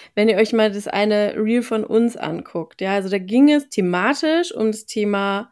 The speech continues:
Hitze. Warum hat das jetzt was mit unserem Thema zu tun? Ich habe die neue Instagram-Funktion ja eigentlich vorgestellt, ja, und habe aber ein aktuelles Thema dabei aufgegriffen und habe das als Aufhänger sozusagen, als Hook genutzt. Und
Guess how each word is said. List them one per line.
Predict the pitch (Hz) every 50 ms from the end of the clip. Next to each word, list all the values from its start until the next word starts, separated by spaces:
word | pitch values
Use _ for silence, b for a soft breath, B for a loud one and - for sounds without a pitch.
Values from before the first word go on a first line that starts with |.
| _ _ _
Hitze. | _ - 240 240 - - - 165 - - _ _ _ -
Warum | 190 196 214 214 226 240 247
hat | 254 233
das | 233 226 -
jetzt | 226 220
was | - 226 220
mit | 233 208
unserem | - 214 226 247 247 247 226 208 208
Thema | - 240 247 277 294 311 320
zu | 320 - 311
tun? | 285 - - 294 277 277 285 320 330 311
Ich | - - - - -
habe | 220 214 233 254 247 262 262 254
die | 214 208 220
neue | 220 220 220 226 226
Instagram-Funktion | - - 247 247 - 226 208 214 214 208 208 - 220 208 202 - - - 240 233 240 240 233
ja | 214 - -
eigentlich | - 175 190 196 202 190 196 190 -
vorgestellt, | - 226 226 240 226 202 185 - - - - 175 175 175 190 240 339 494 - - -
ja, | - 185 196 208 208
und | 214 208
habe | 220 208 220 220 -
aber | - 196 196
ein | 190 185 190 -
aktuelles | - 180 226 - - - - - 202 202 208 -
Thema | - - - 226 233 233 214 214
dabei | 214 202 202 196 196 - -
aufgegriffen | - 214 233 233 - - 202 175 - - - 190 190 190 - - 202 208 233 294 262 B B B B B B B
und | B 214 214
habe | 226 214 208 208
das | 202 208 214 -
als | - - 202 196 - -
Aufhänger | - 226 247 247 247 233 208 202 190 185 185
sozusagen, | 185 190 180 - - 196 202 190 190
als | 190 190 190 - -
Hook | 277 277 - - - -
genutzt. | - 208 202 202 233 330 453 480 - - - _ _
Und | - 185 208 208 208 208 214 208